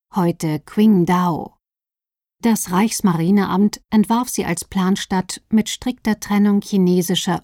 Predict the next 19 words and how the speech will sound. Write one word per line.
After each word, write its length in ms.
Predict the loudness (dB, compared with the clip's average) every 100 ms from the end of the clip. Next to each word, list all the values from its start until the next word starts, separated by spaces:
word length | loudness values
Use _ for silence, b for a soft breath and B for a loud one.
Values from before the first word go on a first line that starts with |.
| -2
und 180 | -2 -2
europäischer 800 | -4 -6 -4 -2 -2 -2 -4 0
Wohnviertel. 720 | 0 0 -4 -8 -8 -14 -16 _ _ _
Unter 220 | 2 2 4
dem 180 | 2
Vorwand 540 | 2 -2 0 2 2 2
der 100 | 0
Hygiene 720 | 0 0 2 4 4 2 -4 -4
war 200 | -2 -2
Chinesen 640 | 0 2 4 2 2 0
das 280 | 0 -2 0
Wohnen 460 | 2 4 2 0 -2
in 160 | 0 2
den 200 | 2 0
für 200 | -4 -4
Europäer 720 | -4 -4 -2 0 2 2 -2
vorbehaltenen 760 | -2 0 0 -2 -2 0 -2
Quartieren 640 | -2 -6 -4 -2 0 0 -2
verboten. 720 | -4 -4 -4 -4 -8 -10